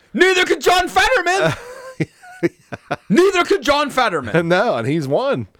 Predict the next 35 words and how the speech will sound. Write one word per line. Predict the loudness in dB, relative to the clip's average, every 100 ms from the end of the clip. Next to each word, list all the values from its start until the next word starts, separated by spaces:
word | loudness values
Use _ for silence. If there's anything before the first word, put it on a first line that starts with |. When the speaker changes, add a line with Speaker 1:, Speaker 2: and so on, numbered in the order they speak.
| _ _ _ _ _ _ _ _ -4
Speaker 2:
I, | 0
I | 2
Speaker 1:
Because | 2 0 0
of |
mail-in | -2 -2 0 -2 -2
ballots. | -2 -2 -4 -8 -2
Speaker 2:
And | 0
I | 2 2
Speaker 1:
They | 2
Speaker 2:
can't | 0
Speaker 1:
said | 0 -2
there |
was | -6 -6 -6
eighty, | -4 -4 -6 -10 -14 _ _ _ _ -20
was | -16 -10
it | -8
a |
hundred | -8 -8 -8 -10 -12 -14
and | -14
eighty | -12 -12 -12 -14 -12
or | -12 -14
eight, | -18 _ _ _ _
some | -10 -6 -6 -6
extreme | -10 -10 -12 -14 -10 -6 -4 -4 -8 -10 -10
number | -6 -6 -6 -8 -10 -14 _ _ _ -14
cast | -4 -2 -2 -4 -8 -10
before | -10 -6 -4 -4
he | -8
even | -10 -10
stepped | -8 -8 -6
on | -8 -8
stage | -8 -10 -8
for | -6
that | -6 -6
debate. | -8 -8 -8 -12